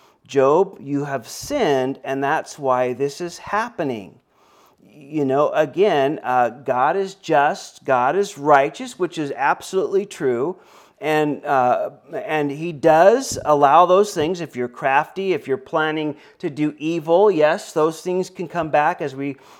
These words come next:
read, you know, you reap what you sow in those ways. And yes, the Lord does take care, uh, of, uh, of those that can't defend themselves. Um,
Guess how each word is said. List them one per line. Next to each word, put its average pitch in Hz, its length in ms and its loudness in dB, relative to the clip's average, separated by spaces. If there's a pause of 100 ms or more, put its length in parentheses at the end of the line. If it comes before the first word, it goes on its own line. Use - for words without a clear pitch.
read, 139 340 0
you 175 80 -4
know, 160 300 2
you 123 260 -8
reap 135 420 -10
what 160 200 -8
you 139 100 -10
sow 147 380 2
in 135 100 0
those 127 320 0
ways. 135 460 -2
And 135 160 -2
yes, 151 240 2
the 147 100 -2
Lord 143 340 0
does 151 280 2
take 151 280 -8
care, 143 460 0 (440)
uh, 120 280 0 (120)
of, 117 440 -2 (120)
uh, 120 260 -6
of 123 240 -6
those 143 320 2
that - 180 -6
can't 156 340 -6 (220)
defend 147 500 -4
themselves. 123 1000 -2 (640)
Um, 120 560 -4